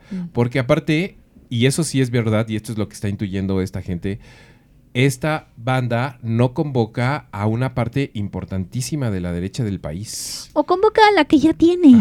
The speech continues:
Speaker 2: Ajá, ¿no? Y la, y la ban-, y lo que yo creo que se están temiendo es que justamente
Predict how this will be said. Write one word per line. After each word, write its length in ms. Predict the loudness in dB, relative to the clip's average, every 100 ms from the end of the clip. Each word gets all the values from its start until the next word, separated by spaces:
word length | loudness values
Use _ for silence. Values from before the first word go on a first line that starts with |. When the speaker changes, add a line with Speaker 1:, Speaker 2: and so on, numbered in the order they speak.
| 6
Speaker 2:
Ajá, 420 | 2 0 0 -2
¿no? 320 | -2 0 0 0
Y 100 | 0
la, 280 | 0 0 -2 -4
y 120 | -4
la 140 | -2
ban-, 240 | -2 -4 -6
y 360 | -8 -6 -8 -10
lo 360 | -8 -6 -6
que 160 | -6 -8
yo 120 | -8
creo 140 | -8
que 80 | -10
se 80 | -10
están 240 | -8 -6
temiendo 320 | -4 -2 -2 -4
es 80 | -6
que 100 | -10
justamente 840 | -12 -8 -6 -6 -4 -4 -4 -8